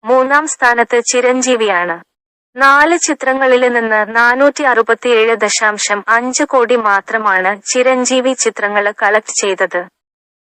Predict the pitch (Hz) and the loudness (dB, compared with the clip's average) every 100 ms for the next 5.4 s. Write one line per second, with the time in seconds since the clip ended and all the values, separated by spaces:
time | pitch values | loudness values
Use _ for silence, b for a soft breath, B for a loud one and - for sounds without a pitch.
0 | _ _ 247 277 285 311 339 330 302 269 | _ _ 0 4 4 2 2 2 2 0
1 | 240 247 269 269 240 226 - 240 233 208 | 0 2 2 2 2 0 0 -2 2 2
2 | 202 214 - 254 262 262 262 247 220 214 | 0 -2 0 2 2 2 0 2 0 0
3 | 208 214 196 226 240 - 175 180 170 - | 0 -2 0 0 0 -2 -4 -4 -4 -8
4 | _ _ _ - 277 339 370 370 392 - | _ _ _ -4 2 2 4 2 0 -2
5 | 277 254 247 269 | 0 2 0 0